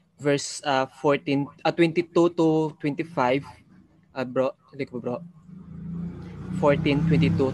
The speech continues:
to twenty-five. Okay. Ito po yung ano, ang, ah, o kumbaga yung Last Supper. Habang kumakain sila, si Jesus ay dumampot ng tinapay at nagpasalamat sa Diyos. Pagkatapos kanyang pinaghati-hati ang tinapay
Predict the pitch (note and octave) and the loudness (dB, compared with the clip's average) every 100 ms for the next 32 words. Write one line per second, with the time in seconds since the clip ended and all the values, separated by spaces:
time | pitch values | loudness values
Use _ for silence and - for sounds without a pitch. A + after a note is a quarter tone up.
0 | C3+ F3 B2 B2+ B2+ A#2 A#2 A#2+ - - | -2 -2 -2 -4 -4 -2 -4 -8 -10 -14
1 | - - A#2 A2 _ _ _ _ _ _ | -12 -6 -8 -8 _ _ _ _ _ _
2 | _ _ D#3+ - F#3 F3 D#3+ E3 D3 D3 | _ _ -2 2 4 6 6 4 6 6
3 | D3 C#3+ D3 C#3+ C#3 C#3 C3+ - D#3+ D#3+ | 6 4 4 4 6 4 2 0 4 6
4 | D#3 D#3 D3 C#3 C#3 D3 D3 C#3+ C3+ - | 4 4 4 4 2 2 2 2 0 0
5 | C3 B2+ C3 C#3+ D3+ E3 F3 E3 D#3+ - | 0 2 0 2 0 2 2 2 2 2
6 | C3+ - C3+ C3 C#3 D3 C#3 - D3+ C#3+ | 0 0 2 2 0 0 0 -2 -4 -2
7 | - C3+ C3+ B2+ B2+ - - C3+ C#3 C3+ | -2 -2 2 2 2 -2 -2 -2 0 0
8 | D3 - B2 A#2+ - - - - C#3 C#3+ | 0 2 2 2 -4 -20 -18 -10 -2 -2
9 | - - C3+ B2+ B2 A#2 C3+ B2+ C3 D3 | -2 -2 0 2 2 0 -4 0 2 2
10 | - - _ _ _ C#3+ D3 - D3 D3+ | 0 -12 _ _ _ -4 -2 0 0 0
11 | D3 - - - - D#3 C#3+ D3 - D3 | -2 -4 -14 -16 -2 0 2 2 0 -2
12 | C3+ C#3+ C#3 D#3+ D3 C#3 C3 D3+ D3+ D3 | -2 -6 -4 -2 0 0 0 -2 0 0
13 | - C3 | 2 0